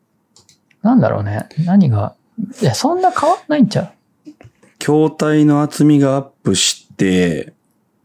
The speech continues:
Speaker 2: レンズカバーの突起を廃止。
Speaker 1: わ、それはでかいんじゃない？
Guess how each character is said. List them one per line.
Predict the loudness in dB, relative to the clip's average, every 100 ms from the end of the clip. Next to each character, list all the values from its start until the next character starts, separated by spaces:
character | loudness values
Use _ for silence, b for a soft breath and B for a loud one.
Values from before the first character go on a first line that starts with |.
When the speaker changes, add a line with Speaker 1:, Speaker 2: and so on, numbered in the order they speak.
| _
Speaker 2:
レ | 0 2
ン | 2
ズ | 0 -2
カ | -2
バ | -2
ー | 0
の | 0
突 | 0 -4 -6 _
起 | -4 -2
を | 0 0 -4
廃 | -2 -2
止。 | 0 0 -2 -2 _ _ _ _ _ _ _ _ _ _ -4
Speaker 1:
わ、 | 0 0 -2
そ | -6 -4
れ | 0 0
は | 0
で | 0
か | 0 0
い |
ん | -4
じ | -6
ゃ |
な | -12
い？ | -14